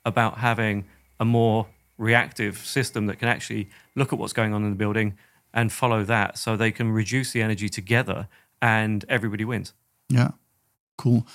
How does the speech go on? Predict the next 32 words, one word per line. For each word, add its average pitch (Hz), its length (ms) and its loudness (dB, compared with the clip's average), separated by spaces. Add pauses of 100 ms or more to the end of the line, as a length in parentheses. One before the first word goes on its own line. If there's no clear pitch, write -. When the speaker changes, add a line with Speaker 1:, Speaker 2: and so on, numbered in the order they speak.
(240)
Speaker 2:
I 127 60 4
have 135 120 4
two 214 140 4
more 196 140 6
questions 120 400 2
for 123 80 -2
you. 101 140 2
The, 135 260 2
the 143 120 2
first - 280 0
question 165 300 2
that 143 120 6
I 139 80 6
have, 139 240 6
because 131 300 0
we're 135 80 4
now 135 140 6
talking, 135 360 0
not 147 180 4
talking 135 320 2
more, 127 140 0
anymore 123 380 2
about 110 260 2
smart 151 260 0
buildings, 160 300 2
but 143 120 -2
we 131 120 -4
co-, 139 300 0
we 127 180 -2
talk 135 240 -2
about 120 240 0
data. 110 400 -2